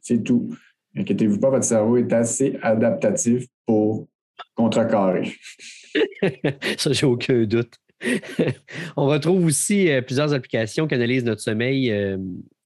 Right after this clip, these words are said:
Speaker 2: il y en, il en fait, euh, j'ai un iPhone, puis les iPhones, euh, tu peux le mettre à côté, puis ça le fait. Est-ce qu'il y a, il y a des applications qui sont efficaces vraiment ?
Speaker 1: Euh, des applications sur téléphone, non.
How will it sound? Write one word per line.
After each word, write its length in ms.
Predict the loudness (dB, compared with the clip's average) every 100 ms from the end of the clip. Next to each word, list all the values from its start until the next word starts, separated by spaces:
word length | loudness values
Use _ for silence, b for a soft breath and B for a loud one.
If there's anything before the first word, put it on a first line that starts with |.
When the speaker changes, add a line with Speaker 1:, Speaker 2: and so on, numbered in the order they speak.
| _ -16
Speaker 2:
il 440 | -16 -14 -14 -4
y 60 | 0
en, 160 | 2 2
il 320 | 2 2 2
en 120 | -2
fait, 220 | 0 0
euh, 260 | 0 -2 -8 _ _ -20 -16 -8
j'ai 180 | -2 0
un 120 | 2
iPhone, 440 | 2 0 0 0 0
puis 140 | -2
les 220 | 0 0
iPhones, 380 | -2 -2 0 0
euh, 180 | 0 -2 -8 B B -10
tu 80 |
peux 80 | -2
le 80 | 2
mettre 160 | 2 0
à 60 |
côté, 280 | -2 -2 -2
puis 120 | -4
ça 100 | -4
le 60 | -6
fait. 340 | -4 -4 -4 b b b -6
Est-ce 200 | -4 -2
qu'il 260 | 0 2
y 100 | 4
a, 40 | 2
il 120 | 2
y 40 |
a 40 | 2
des 180 | 2 0
applications 680 | -4 -2 -2 -2 -2 -2 -2
qui 120 | -4
sont 220 | -6 -4
efficaces 540 | -4 -6 -4 -2 0 -2
vraiment ? 400 | -2 0 0 -2 _ _ _ _ -20 B B B -20 _ _ -2
Speaker 1:
Euh, 360 | 0 2 2 -2 -12 _
des 300 | 0 2 4
applications 580 | 2 2 0 2 2 2
sur 160 | 0 0
téléphone, 480 | 0 0 2 4 4
non. 260 | 2 0